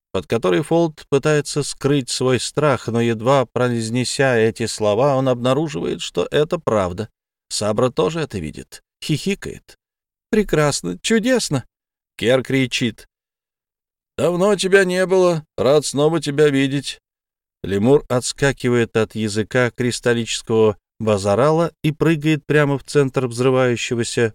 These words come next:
протуберанца черного солнца. Оболочка биополя трещит и вибрирует.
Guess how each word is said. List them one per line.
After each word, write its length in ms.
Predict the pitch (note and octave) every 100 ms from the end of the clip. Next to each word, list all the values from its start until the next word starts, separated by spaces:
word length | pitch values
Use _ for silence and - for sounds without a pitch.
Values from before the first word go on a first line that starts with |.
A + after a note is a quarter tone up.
| _
протуберанца 880 | A#2+ A2+ A2+ A2 A2 A#2 G#2+ A#2
черного 460 | G2+ - G2+ F#2 F2+
солнца. 480 | - A#1+ A#1+ - - _ _ _ _ _
Оболочка 520 | E2 F2 C3 C#3+ C3+
биополя 500 | B2 B2 A#2 C#3 C3
трещит 500 | B2 B2 - D3 B2+
и 60 | A2+
вибрирует. 800 | A2+ B2 D3 F2+ B1+ - -